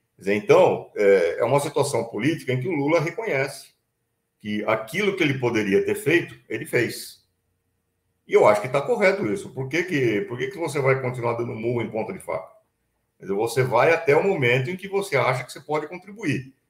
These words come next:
No momento em que você, todos os teus esforços parecem estar fadados ao fracasso, por que é que você vai continuar? É, não, não existe uma, uma racionalidade aí nenhuma,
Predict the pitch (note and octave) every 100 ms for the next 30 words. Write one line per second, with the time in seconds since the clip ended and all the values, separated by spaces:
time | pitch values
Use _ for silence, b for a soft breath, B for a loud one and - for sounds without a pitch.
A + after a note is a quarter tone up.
0 | _ _ - F3 B3 G3 C#3+ B2+ A#2+ A2+
1 | A2+ A2 G#2 F#2+ - - - - - D#3
2 | C3 C3 B2+ G#2+ G#2+ G2 F#2+ - G#2 A2
3 | - A2+ G#2 G#2+ G#2 G#2 - F#2 C3 D3+
4 | - - _ _ _ _ _ D3+ C3+ D#3
5 | D#3 G3+ F3 D#3+ D3 B2+ B2+ A#2+ - G2+
6 | F2+ - - _ _ _ _ _ _ _
7 | G2+ G2 G2+ A2 A2+ D3 B2+ D#3+ E3 B2
8 | G2 G2+ F#2 F2 G2 G2+ A2+ A#2 A#2 A#2+
9 | G#2+ G#2 G#2+ G#2+ G#2 A2 F#2 F2+ - A2+
10 | C#3+ B2+ G2+